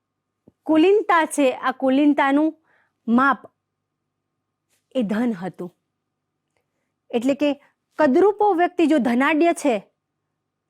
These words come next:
તો પણ એ સમાજમાં ખૂબ સુંદર અને પુણ્યશાળી ગણાતો હતો. એટલે કે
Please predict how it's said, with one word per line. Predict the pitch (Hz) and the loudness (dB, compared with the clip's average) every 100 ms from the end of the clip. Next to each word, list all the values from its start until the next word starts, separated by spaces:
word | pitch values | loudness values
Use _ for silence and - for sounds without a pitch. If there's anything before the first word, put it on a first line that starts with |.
| _ | _
તો | 294 | -2
પણ | 285 320 | 0 -2
એ | 311 302 311 285 _ _ _ _ _ _ _ _ - | 0 0 0 -2 _ _ _ _ _ _ _ _ -2
સમાજમાં | 277 277 285 285 285 285 | 2 2 2 0 0 0
ખૂબ | 302 233 | -4 -4
સુંદર | - 269 269 294 285 _ _ _ _ _ _ _ _ _ _ _ 262 | 0 2 4 2 -4 _ _ _ _ _ _ _ _ _ _ _ -2
અને | 277 | -2
પુણ્યશાળી | 285 294 294 302 262 226 | 2 2 4 2 0 0
ગણાતો | 208 202 196 196 | 0 0 -2 -6
હતો. | 190 185 185 _ _ _ _ _ 208 | -8 -10 -12 _ _ _ _ _ -4
એટલે | 226 | -4
કે | 233 | -2